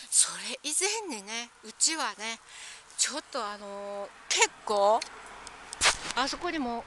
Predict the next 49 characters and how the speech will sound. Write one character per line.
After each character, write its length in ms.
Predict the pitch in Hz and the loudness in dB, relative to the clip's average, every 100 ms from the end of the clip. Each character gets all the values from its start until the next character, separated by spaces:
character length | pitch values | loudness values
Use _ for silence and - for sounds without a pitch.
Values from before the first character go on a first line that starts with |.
| - | -8
大 80 | 233 220 | -8 -8
き 240 | 269 262 208 | -6 -4 -4
い 60 | - - - - - - - - | -8 -20 -20 -20 -20 -20 -20 -14
え 120 | - 220 | -8 -4
の 140 | 240 | -4
き 260 | 226 254 262 | -4 -8 -6
と 120 | 196 | -10
か 380 | - 180 175 160 - _ - | -10 -8 -8 -10 -20 _ -12
生 120 | 233 | -8
え 20 | 240 - - | -8 -8 -2
て 60 | - | 10
た 80 | 302 | 12
り 160 | 285 | 12
と 140 | 269 285 | 4 0
か 280 | - - 320 - - - 427 - - - - | 2 0 -2 -6 -12 -12 -12 -14 -18 -2 6
<laughs> 180 | 622 | 6
し 260 | - - - | 6 0 6
た 120 | 381 | 6
り、 100 | 339 359 359 - - 622 - - | 8 2 0 -4 2 4 4 6
あ 140 | 392 | 4
と 120 | 359 | 4
向 160 | 285 311 | -4 -2
こ 180 | 370 403 | 4 6
う 40 | |
の 100 | 415 | 6
方 160 | 440 415 | 4 4
に 80 | 294 | 4
も 200 | 285 254 - - | 4 2 -2 -4
ち 100 | - | 0
ょ 40 | 427 | 0
っ 40 | |
と 220 | - 269 | 4 2
大 80 | 277 | 2
き 100 | 285 | 0
め 80 | 349 | -2
の 120 | 359 | -2
ク 100 | 359 | 4
ワ 120 | 381 | 4
の 100 | 349 | 4
木 140 | 277 254 | -2 -4
が 100 | 240 | 0
生 160 | 302 | 0
え 60 | 302 | 0
て 120 | 294 | 0
た 80 | 285 | -2
り 60 | |
し 280 | - - - | 0 2 4
て、 100 | 381 | 4
<laughs> 160 | - | 0